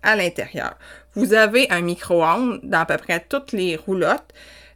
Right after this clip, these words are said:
C'est, euh, vraiment, c'est comme un mal-aimé, le micro-ondes. On dirait qu'on s'en sert pas assez, mais il est là. Donc, c'est un bel outil que, qui peut nous rendre beaucoup service puis qui dégage pas de chaleur quand on l'utilise, contrairement,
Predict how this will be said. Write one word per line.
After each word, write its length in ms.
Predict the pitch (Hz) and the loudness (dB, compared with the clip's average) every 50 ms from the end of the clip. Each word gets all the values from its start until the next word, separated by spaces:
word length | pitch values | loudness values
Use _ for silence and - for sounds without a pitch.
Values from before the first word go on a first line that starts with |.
| _ _ _ _ - | _ _ _ _ -12
C'est, 540 | - - - - 233 233 254 240 - - - - | -10 -8 -2 2 2 4 4 2 0 -4 -4 -2
euh, 480 | - 175 165 165 170 170 165 170 165 - - | 0 2 2 2 0 -4 -6 -8 -8 -10 -8
vraiment, 320 | 190 196 190 190 220 - 523 605 | -6 -2 0 0 2 2 0 -2
c'est 120 | - - | -2 -4
comme 140 | - 262 415 | -6 -2 0
un 140 | 311 196 190 | 0 0 2
mal-aimé, 500 | 190 220 247 349 262 190 190 190 220 269 | 2 2 2 2 2 2 2 2 2 2
le 60 | 262 | 2
micro-ondes. 800 | 233 175 - - - 180 170 165 160 175 202 240 247 233 202 - - | 0 0 -2 -6 -4 -2 0 0 2 2 0 0 0 0 -2 -4 -6
On 160 | - 180 175 | -6 -6 -4
dirait 160 | 165 247 - | -4 -2 -2
qu'on 140 | - 190 180 | -2 -4 -4
s'en 180 | - 160 135 | -4 -4 -4
sert 240 | - - - - - | -4 -4 -6 -6 -6
pas 180 | - - 254 277 | -6 -2 0 0
assez, 280 | - 175 - - 285 349 | 0 0 -2 -4 -2 -2
mais 120 | 285 202 180 | -2 -2 -2
il 180 | 170 175 175 | -2 -2 -2
est 100 | 165 170 | -2 0
là. 160 | 185 202 214 - _ _ _ _ | -2 -2 -4 -6 _ _ _ _
Donc, 460 | - - 180 175 180 180 180 - - - | -10 -6 -4 -4 -4 -4 -8 -12 -14 -14
c'est 600 | - - - - - 214 196 196 196 190 175 - | -14 -12 -10 -4 -2 0 0 2 0 0 -2 -4
un 160 | - 180 180 | -2 -2 -2
bel 240 | 185 180 202 247 254 | 0 2 2 2 2
outil 280 | 240 220 - - - - | 2 0 -2 -8 -6 -2
que, 220 | - 220 180 175 175 - - - - - - | 0 0 0 0 -2 -6 -12 -20 -20 -18 -18
qui 100 | - - | -14 -4
peut 120 | - 240 | 2 4
nous 140 | 240 233 196 | 4 4 4
rendre 240 | 185 202 220 226 202 | 4 2 2 2 -2
beaucoup 200 | 220 - - 381 | -4 -6 -6 -4
service 480 | - - 254 190 196 208 262 392 - | 0 0 -2 -2 0 -4 -4 -4 -6
puis 220 | - - 330 - - | -4 -6 -6 -6 -6
qui 120 | - - | -10 -4
dégage 500 | 196 208 240 233 226 214 226 233 233 - | 0 2 2 4 4 2 2 2 0 -4
pas 120 | - - 539 523 | -8 -8 -8 -6
de 40 | |
chaleur 600 | - - 247 214 202 214 233 247 240 226 170 - - | 0 2 2 4 4 4 4 4 4 2 0 -4 -4
quand 260 | - 226 233 233 202 | -2 -2 -2 0 -2
on 40 | 202 | -2
l'utilise, 640 | 190 202 196 190 185 - - 180 175 196 254 320 - | -2 -2 -4 -4 -6 -6 -6 -4 -2 -2 -4 -4 -6
contrairement, 600 | 214 185 - - 220 180 160 170 190 196 240 | -8 -8 -4 -2 0 0 0 0 -2 -4 -4